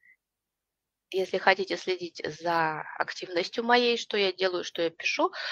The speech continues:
то вот, пожалуйста, все координаты здесь на экране. У нас вопрос висит, э, в чате, можно ли пересмотреть, э, запись. Да, конечно, вы можете найти запись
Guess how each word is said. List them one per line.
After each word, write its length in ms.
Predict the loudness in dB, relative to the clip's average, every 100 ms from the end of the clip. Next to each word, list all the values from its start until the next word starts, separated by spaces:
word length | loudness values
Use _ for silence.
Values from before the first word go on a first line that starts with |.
| -4
то 100 | 2 4
вот, 160 | 4
пожалуйста, 720 | 6 6 6 4 0 -2 -2 -2
все 320 | -4 0 0
координаты 680 | 2 0 0 0 0 0 -4
здесь 260 | -10 -10 -4
на 120 | -4
экране. 440 | 2 4 4 4
У 40 | -2
нас 220 | -4 -2
вопрос 440 | -2 2 0 0
висит, 360 | -6 -4 -4 -4 -8 -8 -4
э, 80 | -2
в 100 | 0
чате, 360 | 6 6 6 -2
можно 360 | -2 0 0
ли 120 | 0 0
пересмотреть, 880 | 0 -2 0 0 2 2 2 0 -8
э, 380 | -6 -4 -4 -2
запись. 420 | 2 2 2 -4 6
Да, 140 | 6
конечно, 600 | 6 2 2 -4 -2 -4
вы 200 | -4 -6
можете 300 | -6 -8 -6
найти 320 | -4 -4 -8
запись 500 | 2 2 2 -6 -14